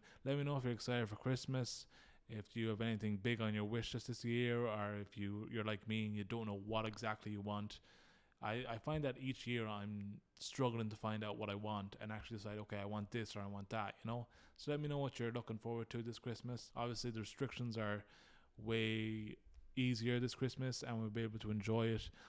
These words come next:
Unlike last year, I think everyone was looking around their shoulder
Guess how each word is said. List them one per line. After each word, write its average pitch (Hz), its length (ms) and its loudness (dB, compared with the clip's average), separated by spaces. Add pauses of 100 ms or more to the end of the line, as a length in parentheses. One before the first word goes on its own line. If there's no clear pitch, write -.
(180)
Unlike 113 320 0
last 107 340 2
year, 107 240 2
I 101 60 -2
think 104 160 -2
everyone 107 320 2
was 104 120 -2
looking 110 220 -2
around 107 640 2
their 101 160 0
shoulder 104 540 0